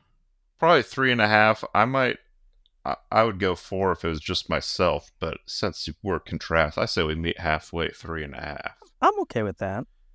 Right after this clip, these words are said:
Speaker 1: It's not one I, it's, thing with me is,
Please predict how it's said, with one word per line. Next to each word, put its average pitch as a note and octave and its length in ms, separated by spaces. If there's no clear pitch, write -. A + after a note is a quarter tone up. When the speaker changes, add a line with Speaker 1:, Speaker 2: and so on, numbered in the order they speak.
Speaker 1:
It's A2 220
not B2+ 240
one A2+ 280
I, F#2+ 240
it's, - 340
thing G3 300
with D3 180
me A#2 320
is, F2+ 320